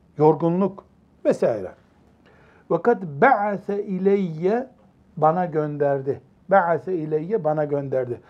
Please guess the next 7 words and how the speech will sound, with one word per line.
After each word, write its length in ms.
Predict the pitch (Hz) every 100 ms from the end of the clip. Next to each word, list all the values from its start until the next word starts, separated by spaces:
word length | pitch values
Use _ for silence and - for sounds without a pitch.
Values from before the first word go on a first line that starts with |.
| - _ -
"Rasulen 960 | 147 170 - 285 254 220 196 208 196 185
neziran," 720 | 175 147 190 170 151 139 120 95 80 _ _ _ _ _ _ _ _ -
uyarıcı 640 | 147 143 127 127 123 143
bir 180 | 127 127
peygamber 600 | 127 113 110 110 110 110
gönderdi. 580 | 98 95 85 85 - - - _ _ _ _ _ _ _ _ _ _ _ _ 220
"Eyyedehu," 1300 | 233 190 156 226 196 180 143 151 151 165 220 302